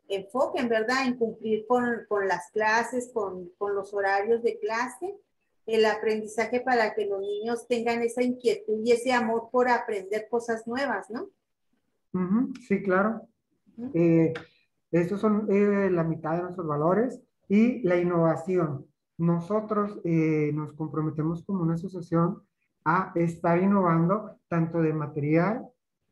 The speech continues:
Speaker 2: como de ramas de la tecnología, hasta cómo los instructores brinden un servicio tecnológico.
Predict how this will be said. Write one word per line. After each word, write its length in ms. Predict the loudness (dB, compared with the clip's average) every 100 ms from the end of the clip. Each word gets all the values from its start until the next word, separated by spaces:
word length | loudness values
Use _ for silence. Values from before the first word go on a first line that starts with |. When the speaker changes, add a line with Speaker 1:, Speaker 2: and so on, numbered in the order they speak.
| _ _
Speaker 2:
como 320 | 0 2 2 2
de 600 | 2 2 0 -2 -4 -12
ramas 560 | -10 -2 0 0 -2 -2
de 80 | -2
la 180 | -4 -4
tecnología, 760 | -2 0 0 0 0 0 -6 -18 _ _
hasta 460 | -6 -4 -4 -6 0
cómo 520 | 2 2 0 -4 -14 _ 0
los 260 | 2 2
instructores 920 | -2 -2 -2 -2 4 6 6 4 2 -10 _
brinden 440 | 0 2 4 2 -2
un 160 | -4
servicio 680 | -4 -4 -2 -2 -4 -6 -6 -14 _ -6
tecnológico. 800 | -4 -2 0 0 -2 -8 -14